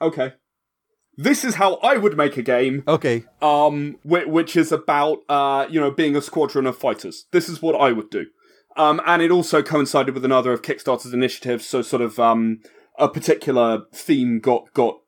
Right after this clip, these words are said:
Speaker 1: uh, enveloped into it. I actually, I actually, uh, sold a, a copy to, uh, one of the Elite Dangerous team at Dragon Meet, uh, the year that I released it,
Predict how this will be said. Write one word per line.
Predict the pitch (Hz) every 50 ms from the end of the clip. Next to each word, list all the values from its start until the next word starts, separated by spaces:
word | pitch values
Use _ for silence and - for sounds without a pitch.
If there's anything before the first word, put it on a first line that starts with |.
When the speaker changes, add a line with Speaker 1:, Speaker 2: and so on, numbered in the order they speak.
| _
Speaker 1:
uh, | 104 117 110 113 110 -
enveloped | 117 117 107 127 117 107 - - -
into | 165 165 - - 117
it. | 110 - - _ _ _ _ _ _ _ _
I | 160 185 214
actually, | 214 208 208 - - 185 185 185 170 -
I | - 170 185
actually, | 190 175 - - - 175 175 170 165 156 143 - -
uh, | - 143 147 143 -
sold | - - - - 185 180 170 165 160
a, | 156 147 147 147 - 143 139
a | 135
copy | - 170 175 165 - 147 139 135
to, | 120 - - - 139 135 131 131 127 127 120 - _ _ _ _ _ _
uh, | - 135 135 135
one | 135 139 156 143
of | 139 139 -
the | 143 139
Elite | 135 135 135 -
Dangerous | 151 147 156 147 135 120 -
team | - - 127 123 123 -
at | 127 135 - -
Dragon | 170 180 180 - 131 113
Meet, | 110 110 113 - - - - - _ _ -
uh, | 131 127
the | 120 127 123
year | 123 131 127 123
that | 117 123 123
I | 120 120 120 120
released | 117 113 123 127 160 170 - - -
it, | 113 110 - -